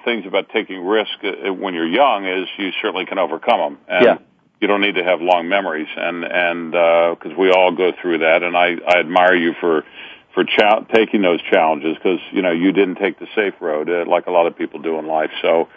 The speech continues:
Speaker 1: I admire that about you. I, um, you know, and looking at it, I'm curious, was the timing just really off because of the Tea Party thing, or
Speaker 2: Yeah.
Speaker 1: was there something significant that took place?
Speaker 2: No, the, the, it was,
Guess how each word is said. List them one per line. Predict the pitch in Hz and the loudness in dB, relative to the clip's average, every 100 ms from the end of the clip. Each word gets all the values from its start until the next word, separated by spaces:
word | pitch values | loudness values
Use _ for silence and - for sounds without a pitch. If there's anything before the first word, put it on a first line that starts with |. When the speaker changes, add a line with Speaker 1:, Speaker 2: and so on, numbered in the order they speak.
| - - _ - | -20 -20 _ -2
Speaker 1:
I | 82 | 0
admire | 76 90 92 85 | 4 4 6 6
that | 80 76 | 4 4
about | 76 76 80 | 0 -4 -2
you. | 82 80 | 0 2
I, | 82 87 85 85 82 | 4 4 4 6 6
um, | 80 80 82 - - | 4 0 -12 -14 -8
you | 101 | 0
know, | 92 | 2
and | 87 | 2
looking | 101 120 117 98 | 2 0 0 2
at | 87 | 2
it, | 90 | 2
I'm | 90 85 | 0 -4
curious, | - 110 104 95 - _ _ _ _ - | 0 2 2 0 -8 _ _ _ _ -6
was | 104 120 120 - - | 2 4 2 -4 -10
the | 110 - - | -10 -10 -2
timing | 147 151 147 143 127 | 0 2 0 0 0
just | 110 107 - | 2 2 0
really | 98 113 110 110 | -2 2 4 4
off | 98 101 101 - | 4 4 4 -2
because | 95 85 98 92 | -14 -6 -6 -6
of | 90 | -8
the | |
Tea | 90 101 | -8 -8
Party | 95 95 92 90 | -4 -2 -2 -2
thing, | - 98 95 87 _ | -2 -4 -4 -10 _
or | 90 90 | 0 4
Speaker 2:
Yeah. | 117 | 6
Speaker 1:
was | 95 - | 4 2
there | 98 90 - | -4 -4 0
something | 107 - 85 - | 0 -2 -6 -6
significant | 90 92 - 90 82 78 | -2 -2 -2 -2 -2 -4
that | 80 | -8
took | - - | -10 -20
place? | - 85 78 - _ _ _ | -8 -6 -6 -14 _ _ _
Speaker 2:
No, | 131 123 | 4 4
the, | 110 117 | 2 -2
the, | 113 110 98 | -4 -4 0
it | |
was, | 127 | -2